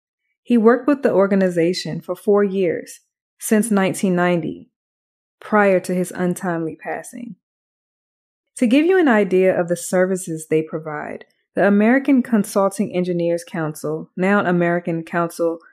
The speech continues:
of Engineering Companies, provides services for all phases of planning, designing, and constructing projects. Paul also taught an editing course at the U S Agriculture Department Graduate School.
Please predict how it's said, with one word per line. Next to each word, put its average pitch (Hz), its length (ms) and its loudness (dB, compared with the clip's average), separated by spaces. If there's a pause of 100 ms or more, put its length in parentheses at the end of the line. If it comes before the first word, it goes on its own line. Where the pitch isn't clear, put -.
(180)
of 160 200 -2
Engineering 185 540 2
Companies, - 580 -8 (200)
provides 185 400 0
services 214 640 2
for - 160 -4
all 190 280 0
phases 190 480 -2
of 170 180 -6
planning, 190 480 -2
designing, 175 560 -2
and 190 240 -2
constructing 185 580 -4
projects. - 840 -8 (1040)
Paul 226 300 2
also 208 460 0
taught 185 380 -4
an - 180 -4
editing 202 400 2
course 160 380 -6
at 170 120 -6
the 175 100 -2
U 190 240 2
S 202 180 2
Agriculture 185 760 -4
Department 175 720 -4
Graduate 175 400 -2
School. - 520 -10